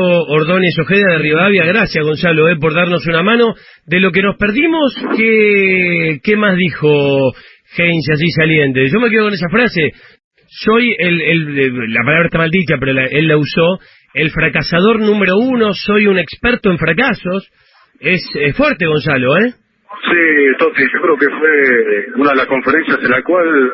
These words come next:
Speaker 2: más veces repitió esta palabra, fracaso. Eso es lo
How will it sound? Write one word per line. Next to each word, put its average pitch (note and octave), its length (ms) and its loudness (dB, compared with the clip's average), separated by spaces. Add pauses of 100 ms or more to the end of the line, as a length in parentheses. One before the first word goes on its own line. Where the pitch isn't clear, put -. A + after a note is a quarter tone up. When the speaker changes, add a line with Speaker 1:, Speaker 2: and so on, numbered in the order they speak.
(120)
Speaker 2:
más D#3+ 200 -2
veces D3+ 240 0
repitió C3+ 320 0
esta C3+ 120 0
palabra, B2+ 460 0 (200)
fracaso. C3 460 -2 (580)
Eso C3+ 220 0
es B2+ 80 0
lo A2+ 560 2